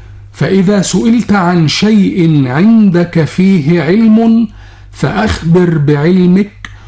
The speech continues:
وإلا فقل: 'لا أدري.'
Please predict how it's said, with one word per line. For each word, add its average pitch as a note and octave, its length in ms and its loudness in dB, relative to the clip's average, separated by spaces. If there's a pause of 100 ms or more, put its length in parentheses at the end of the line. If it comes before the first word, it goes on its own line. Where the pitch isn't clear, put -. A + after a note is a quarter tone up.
(180)
وإلا G#3 760 0
فقل: A3 800 0 (500)
'لا G#3 720 0
أدري.' D3 800 0